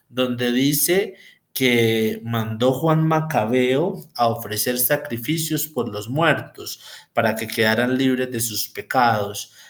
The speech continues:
La cita la encontramos en Segunda de Macabeos doce cuarenta y seis.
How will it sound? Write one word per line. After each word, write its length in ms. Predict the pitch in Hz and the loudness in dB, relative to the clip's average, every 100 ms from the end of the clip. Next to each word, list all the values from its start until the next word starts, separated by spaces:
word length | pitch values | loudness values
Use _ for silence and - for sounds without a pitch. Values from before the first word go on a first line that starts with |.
| _ 110 | _ -4
La 160 | 110 | -2
cita 260 | 113 120 131 | -2 0 2
la 100 | 135 | 0
encontramos 880 | 127 113 107 117 117 117 131 - - | -2 -8 -6 0 0 0 -4 -6 -6
en 180 | 123 113 | -6 -4
Segunda 520 | - 107 117 117 127 | -4 -4 -6 -4 -2
de 100 | 127 | -2
Macabeos 920 | 123 113 113 104 110 117 131 131 117 | -4 -6 -6 -2 2 2 0 -4 -10
doce 520 | 120 123 123 127 131 _ | -2 -2 -2 -4 -6 _
cuarenta 600 | 117 107 104 104 - 98 | -2 0 -2 -8 -12 -14
y 80 | 101 | -8
seis. 580 | - 131 131 113 - | 0 2 2 0 -6